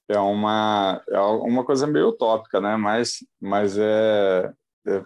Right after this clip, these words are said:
faz a gente refletir, achei interessante. Marcelo, continuando aqui a leitura dos comentários, o pessoal vai mandando os comentários aqui pra enriquecer na, na nossa,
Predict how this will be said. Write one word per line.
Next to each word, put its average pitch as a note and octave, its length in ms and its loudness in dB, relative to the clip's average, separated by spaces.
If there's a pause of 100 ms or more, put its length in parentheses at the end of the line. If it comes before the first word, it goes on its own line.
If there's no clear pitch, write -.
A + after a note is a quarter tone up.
faz A2 220 0
a A2+ 60 0
gente - 280 -8
refletir, A2 520 -6
achei G2+ 260 -10
interessante. - 720 -8 (1160)
Marcelo, C#3 440 2
continuando C3+ 480 2
aqui B2+ 160 0
a A#2+ 60 4
leitura A#2 440 2
dos A2 300 2
comentários, A#2 680 -2
o - 40 -14
pessoal C3+ 300 -2
vai C#3+ 120 0
mandando C#3 260 2
os C3 100 -4
comentários A2+ 540 0
aqui A#2+ 280 -2
pra A2 500 0
enriquecer G#2+ 680 -2
na, B2+ 240 -4
na G2+ 180 -2
nossa, G2+ 340 -2